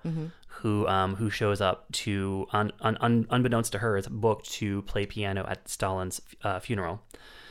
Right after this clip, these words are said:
Speaker 2: And, um, when she looks at the body, she says, "Small. He's so small." And that is allegedly what Boris Yeltsin said when he, or n-, not, not, not allegedly, that is word for word what Boris Yeltsin said when he met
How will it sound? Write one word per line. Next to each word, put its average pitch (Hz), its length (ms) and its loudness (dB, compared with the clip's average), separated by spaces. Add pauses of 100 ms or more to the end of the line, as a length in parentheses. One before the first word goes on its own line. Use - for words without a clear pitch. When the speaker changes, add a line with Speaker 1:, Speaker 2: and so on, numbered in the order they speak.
(280)
Speaker 2:
And, 104 400 6
um, 98 200 4
when 107 200 2
she 101 160 0
looks 117 240 2
at 98 80 -2
the 95 60 -2
body, 104 320 0
she 110 160 -2
says, 95 300 -4
"Small. 101 520 -2 (160)
He's 107 160 -4
so 104 200 0
small." 101 580 -2 (600)
And 104 180 2
that 113 240 4
is 107 100 0
allegedly 104 640 0
what 101 300 -2
Boris 104 300 2
Yeltsin 101 500 0
said 82 420 0 (120)
when 101 220 0
he, 98 500 -4 (180)
or 110 160 4
n-, 117 180 4
not, 120 280 6
not, 117 360 4
not 113 180 4
allegedly, 101 360 2
that 107 160 2
is 98 80 -2
word 107 260 0
for 107 80 -2
word 101 260 0
what 98 120 -6
Boris 98 220 -2
Yeltsin 101 260 -2
said 95 140 -4
when 92 100 -4
he 101 80 -4
met 98 400 -2